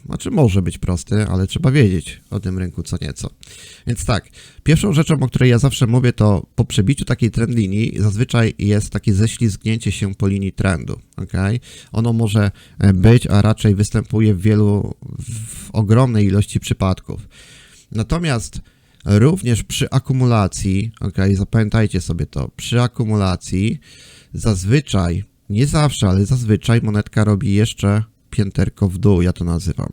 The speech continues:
okej? Czyli zaczyna tutaj albo akumulować, albo po prostu robi pięterko w dół po to, żeby tutaj zacząć budować trend. No bo kiepsko tak z akumulacji budować trend, prawda?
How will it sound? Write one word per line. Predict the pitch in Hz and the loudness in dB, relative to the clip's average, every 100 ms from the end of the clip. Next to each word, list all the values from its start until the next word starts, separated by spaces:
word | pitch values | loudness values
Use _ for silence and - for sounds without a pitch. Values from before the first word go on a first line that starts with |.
| - | -10
okej? | - 90 98 | -2 0 0
Czyli | - 95 | 0 0
zaczyna | 92 90 98 95 | 0 -2 -2 -2
tutaj | - 104 98 - | 0 0 0 0
albo | 104 110 120 | 0 2 0
akumulować, | 110 110 104 90 101 143 - - - - | 0 -2 -2 0 0 -2 -4 -14 -20 -4
albo | 123 135 | 2 2
po | 139 120 | 2 2
prostu | 117 - 117 | 0 2 0
robi | 110 110 | 2 0
pięterko | 104 - 107 104 | 0 0 0 0
w | 92 | 0
dół | 110 120 | 0 0
po | 120 | -2
to, | - 101 | -2 0
żeby | 104 95 92 | 0 0 0
tutaj | 104 101 98 | 0 0 2
zacząć | 98 - 92 | 2 0 -2
budować | - 92 92 92 - | -2 -2 -2 -2 0
trend. | 107 69 - - - - - | 0 0 -6 -14 -16 -20 -6
No | 123 131 | -2 0
bo | 143 | 0
kiepsko | - 165 - - | 0 -2 -2 -2
tak | - 113 104 | 0 2 2
z | |
akumulacji | 113 107 104 107 113 107 | 0 0 0 2 0 0
budować | 98 95 98 - | 0 0 0 -2
trend, | - 76 - - | -4 -6 -6 -10
prawda? | - 92 104 120 | -6 -4 0 -2